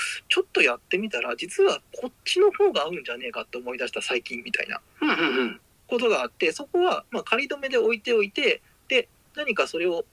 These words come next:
Speaker 1: 繰り返し検証していく中で、えーと、別の言葉に入れ替えておく。
Speaker 2: はい。
Speaker 1: みたいな意味で、まあ、少なくとも、なんか、あの、いずれにしてもその一つの言葉の中にしっくり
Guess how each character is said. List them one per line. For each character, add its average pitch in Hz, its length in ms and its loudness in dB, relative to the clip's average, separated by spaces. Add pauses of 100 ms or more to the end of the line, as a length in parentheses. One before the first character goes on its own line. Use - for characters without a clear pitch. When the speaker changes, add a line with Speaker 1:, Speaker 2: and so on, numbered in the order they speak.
Speaker 1:
繰 240 80 -4
り 247 80 -4
返 269 160 0
し 160 220 -6
検 196 180 -4
証 196 80 -2
し 190 80 -4
て 190 60 -2
い 190 40 0
く 202 100 -4
中 190 260 -4
で、 135 300 0 (420)
え 143 140 0
ー 123 40 -6
と、 117 380 -2 (300)
別 180 240 0
の 185 100 -2
言 269 220 -4
葉 269 100 0
に - 140 -4 (200)
入 151 100 -8
れ 147 60 6
替 120 180 2
え 110 40 -8
て 98 100 -8
お - 40 -10
く。 - 220 -20 (840)
Speaker 2:
は - 200 4
い。 - 120 2
Speaker 1:
み 202 60 -4
た 143 120 2
い 123 60 -6
な - 200 -10
意 165 60 -8
味 143 160 -8
で、 180 240 2 (160)
ま 226 80 0
あ、 - 80 -8 (100)
少 - 220 -6
な 359 120 0
く - 300 -12
と - 140 0
も、 151 300 -2 (120)
な 277 120 0
ん 339 40 -8
か、 - 220 -2 (100)
あ 156 100 -2
の、 131 380 0 (240)
い 208 80 -6
ず 262 80 -4
れ 349 80 2
に 359 80 -2
し - 20 -10
て 403 60 -2
も 277 80 -6
そ 240 120 -4
の 220 200 0
一 - 260 0
つ - 120 -8
の 196 180 -2
言 349 260 -4
葉 392 120 2
の 302 100 -2
中 127 260 0
に 123 80 -6
し - 160 -4
っ - 100 -20
く 302 100 -2
り 190 140 -4